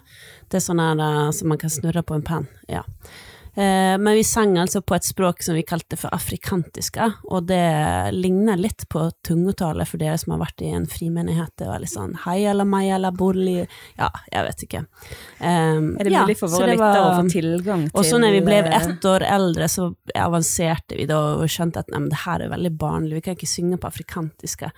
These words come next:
Speaker 1: Så da begynte vi å skrive sanger på engelsk. Så, eh,
Speaker 2: Ja,
Speaker 1: det var
Speaker 2: det
Speaker 1: ikke
Speaker 2: gleder, vi
Speaker 1: så
Speaker 2: gleder
Speaker 1: mye.
Speaker 2: oss veldig til det skal komme på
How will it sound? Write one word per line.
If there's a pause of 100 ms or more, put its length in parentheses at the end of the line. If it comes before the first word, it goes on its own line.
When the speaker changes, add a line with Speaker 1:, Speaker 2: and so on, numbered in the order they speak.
(260)
Speaker 1:
Så
da
begynte
vi
å
skrive
sanger
på
engelsk. (320)
Så,
eh, (540)
Speaker 2:
Ja,
Speaker 1:
det
var
Speaker 2:
det
Speaker 1:
ikke
Speaker 2:
gleder,
vi
Speaker 1:
så
Speaker 2:
gleder
Speaker 1:
mye.
Speaker 2:
oss
veldig
til
det
skal
komme
på